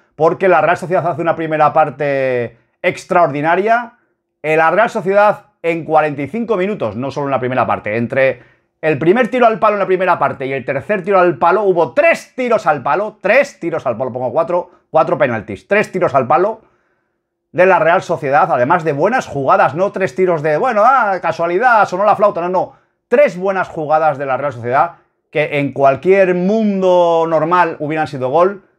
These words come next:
van al palo, no marcan gol, y luego, y luego, y luego Sergio, Sergio Gómez, o Sergio, sí, Sergio Gómez creo que se llama, comete un, eh, penalti completamente estúpido,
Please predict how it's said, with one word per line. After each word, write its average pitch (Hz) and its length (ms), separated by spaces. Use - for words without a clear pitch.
van 185 300
al 123 300
palo, 226 480
no 156 200
marcan 147 460
gol, 233 320
y 151 120
luego, 262 720
y 139 140
luego, 214 520
y 143 80
luego 196 360
Sergio, 156 880
Sergio 170 400
Gómez, 131 800
o 107 60
Sergio, 117 760
sí, 185 140
Sergio 160 300
Gómez 117 180
creo 113 120
que 113 80
se 117 80
llama, 180 380
comete 202 760
un, 214 460
eh, 135 180
penalti 151 400
completamente 151 680
estúpido, 311 920